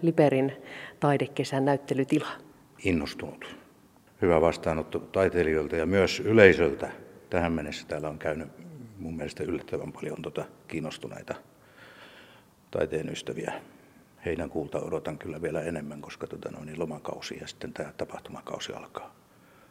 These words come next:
Speaker 1: Liperi ei mu-, muuten taida olla tämmöisen näin laajan taiteilijajoukon esiintymisareenana kovinkaan usein.
Speaker 2: No, kyllä tää varmaan on laatuaan ensimmäinen mun käsittääkseni, että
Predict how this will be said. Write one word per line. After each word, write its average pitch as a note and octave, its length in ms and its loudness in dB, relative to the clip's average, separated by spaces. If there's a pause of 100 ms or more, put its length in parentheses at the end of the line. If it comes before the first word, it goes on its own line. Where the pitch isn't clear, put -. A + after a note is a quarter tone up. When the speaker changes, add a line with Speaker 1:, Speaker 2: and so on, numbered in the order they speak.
(140)
Speaker 1:
Liperi F3 440 8
ei D#3+ 120 12
mu-, F3+ 380 2
muuten G3 380 8
taida D3+ 280 8 (340)
olla E3+ 240 10
tämmöisen D3 500 6
näin D#3+ 340 10 (320)
laajan C#3+ 420 10
taiteilijajoukon B2+ 800 4
esiintymisareenana C#3 880 2
kovinkaan C#3+ 420 4
usein. - 360 -4 (360)
Speaker 2:
No, A2+ 80 -6
kyllä G#2+ 180 2
tää F#2 180 6
varmaan F2 360 4
on E2+ 80 2
laatuaan E2 460 0
ensimmäinen D#2 560 -6 (720)
mun F2+ 160 -6
käsittääkseni, - 760 -6
että - 220 -10